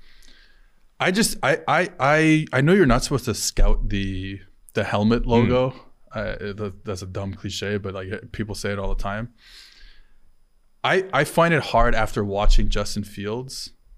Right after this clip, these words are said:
Speaker 1: to look at C J Stroud playing the same offense.
Speaker 2: I hate this offense. I hate it
Speaker 1: Great
Speaker 2: so much.
Speaker 1: receivers,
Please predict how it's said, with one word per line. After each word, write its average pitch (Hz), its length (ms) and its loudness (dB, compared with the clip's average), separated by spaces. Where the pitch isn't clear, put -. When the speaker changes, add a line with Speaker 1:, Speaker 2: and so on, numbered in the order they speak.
Speaker 1:
to - 100 -6
look 110 220 0
at 107 80 -2
C - 160 -2
J 110 140 0
Stroud 107 320 -2
playing 113 220 0
the 104 60 -2
same 113 300 2
offense. 120 520 0
Speaker 2:
I - 40 -6
hate 107 220 0
this - 180 -8
offense. - 480 -10
I - 40 -16
hate 98 240 -6
it 73 60 -6
Speaker 1:
Great 113 180 0
Speaker 2:
so 98 80 0
much. 92 100 0
Speaker 1:
receivers, 104 640 2